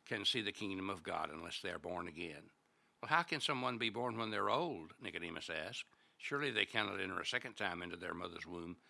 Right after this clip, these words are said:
to be born." Jesus answered, "Very truly, I tell you,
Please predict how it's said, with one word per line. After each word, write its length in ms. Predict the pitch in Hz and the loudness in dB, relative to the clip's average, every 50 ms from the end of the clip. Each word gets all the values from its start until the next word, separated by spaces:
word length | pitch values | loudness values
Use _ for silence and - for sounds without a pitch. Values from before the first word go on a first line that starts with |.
| - - _ _ - | -20 -20 _ _ -12
to 100 | - 98 | -10 -6
be 140 | 85 85 80 | -6 -6 -4
born." 400 | 76 80 80 80 80 90 107 139 - _ _ _ _ - - _ - | -4 -4 -4 -2 -4 -4 -6 -8 -12 _ _ _ _ -20 -20 _ -10
Jesus 380 | - 117 110 101 110 113 - 127 | -6 -4 -2 -2 0 2 4 6
answered, 360 | 123 120 110 - 110 104 82 | 6 6 4 2 0 0 2
"Very 240 | 98 104 107 104 - | 2 2 2 2 2
truly, 340 | - 139 127 117 110 107 | 0 0 2 4 4 6
I 140 | 98 95 98 | 6 6 4
tell 260 | - - - 131 127 | 4 2 0 0 0
you, 320 | 110 85 78 73 76 80 | 0 -2 -4 -4 -6 -8